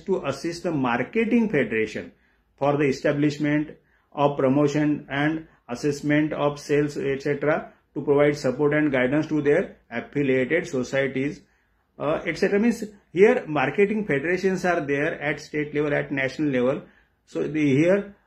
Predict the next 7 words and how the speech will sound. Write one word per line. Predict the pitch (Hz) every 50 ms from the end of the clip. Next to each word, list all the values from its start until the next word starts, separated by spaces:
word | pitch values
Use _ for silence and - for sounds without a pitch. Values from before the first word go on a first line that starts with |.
| _ -
the | - 147 156 156 151 143 143 143
N | 143 139
C | 143 190 185
D | 160 160
C | 151 - 170 190 202
provides | 202 170 139 131 131 135 120 127 143 165 196 196 - - _ _ _ _ -
all | 131 143 151 165 160